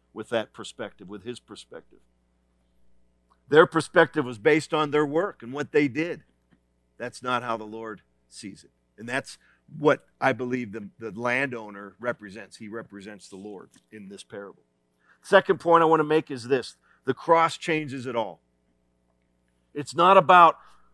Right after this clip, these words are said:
what we did. It's about what he did. And that changes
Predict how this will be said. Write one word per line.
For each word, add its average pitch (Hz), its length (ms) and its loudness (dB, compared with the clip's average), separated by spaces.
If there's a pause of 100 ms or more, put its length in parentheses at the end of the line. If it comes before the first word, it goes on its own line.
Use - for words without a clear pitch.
(120)
what 139 260 4
we 165 220 -6
did. 127 380 -6
It's 135 200 -6
about 143 420 -2
what 143 200 -6
he 139 300 -12
did. 95 260 -18 (1600)
And 120 200 -12
that 160 360 0
changes 151 720 -12